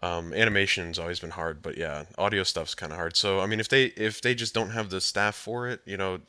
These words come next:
I don't think it's, it's fair to kinda shoot them down over it. And I'm not saying you are, but I, you know, I think that Eternal Silence is a great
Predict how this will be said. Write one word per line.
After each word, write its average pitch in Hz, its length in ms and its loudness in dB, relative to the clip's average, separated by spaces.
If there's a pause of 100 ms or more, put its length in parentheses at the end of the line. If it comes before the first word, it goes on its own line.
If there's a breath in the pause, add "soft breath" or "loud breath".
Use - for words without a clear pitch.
(600)
I 107 60 2
don't 107 180 0
think 101 200 -2
it's, - 320 -2
it's 82 140 -8
fair 90 320 0
to 82 80 -4
kinda 76 420 -2
shoot - 240 -2
them 82 120 -8
down 85 260 -4
over 65 260 -8
it. 73 40 -8
And 76 100 -6
I'm 90 80 -6
not 87 160 -4
saying 80 180 -4
you 78 120 -6
are, 82 200 2
but 76 320 -6 (800 loud breath)
I, 92 280 4
you 98 80 -4
know, 90 140 0
I 90 80 0
think 98 220 -6
that 90 100 -4
Eternal 85 280 -4
Silence 85 340 -6
is 76 100 -12
a 80 60 -14
great 87 300 -2